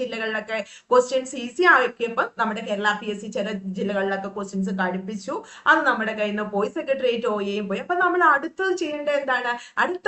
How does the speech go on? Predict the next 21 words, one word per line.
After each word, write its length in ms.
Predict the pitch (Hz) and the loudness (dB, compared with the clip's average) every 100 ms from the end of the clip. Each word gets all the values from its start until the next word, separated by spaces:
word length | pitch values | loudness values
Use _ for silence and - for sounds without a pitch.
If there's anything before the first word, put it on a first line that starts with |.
| 427 | 0
പരീക്ഷയ്ക്കായിട്ട് 640 | 302 214 220 214 226 233 220 | 0 -4 -10 -6 -6 -4 -4
നന്നായിട്ട് 560 | 208 220 226 233 233 320 | -2 0 0 0 -4 -6
പ്രിപ്പയർ 360 | 208 - 196 214 214 | -6 -2 0 -2 -4
ചെയ്യുക. 240 | 208 202 208 214 | -4 0 0 -2
നെഗറ്റീവുകൾ 580 | 208 220 - 247 226 220 | -4 -4 -4 -4 -2 -2
ഒരുപാടുണ്ടാവും, 800 | 208 208 214 220 208 202 202 208 208 | 0 2 2 2 4 4 4 2 -4
ഈ 20 | 208 | -6
പി 80 | 214 | -6
എസ് 100 | 208 | -4
സി 60 | 226 | -2
പഠിച്ചിട്ട് 320 | 208 196 214 202 | -4 -4 -6 -2
കാര്യമില്ല, 460 | 208 202 214 208 208 202 - - | -2 -2 -4 -2 0 0 -4 2
അതൊക്കെ 220 | 370 392 349 | 2 4 0
അങ്ങോട്ട് 200 | 320 302 | -2 -4
വിട്ട് 200 | 269 277 254 | -6 -2 0
കളഞ്ഞ് 240 | 233 233 | 2 2
നമ്മൾ 140 | 233 240 247 | 0 0 2
പോസിറ്റീവായിട്ട് 640 | 262 285 359 339 294 254 247 | 4 4 2 2 4 2 0
തന്നെ 160 | 226 220 214 | -2 -4 -4
ചിന്തിക്കുക. 380 | 202 190 226 440 - - | -2 0 2 2 0 -4
അപ്പൊ 120 | 349 | 2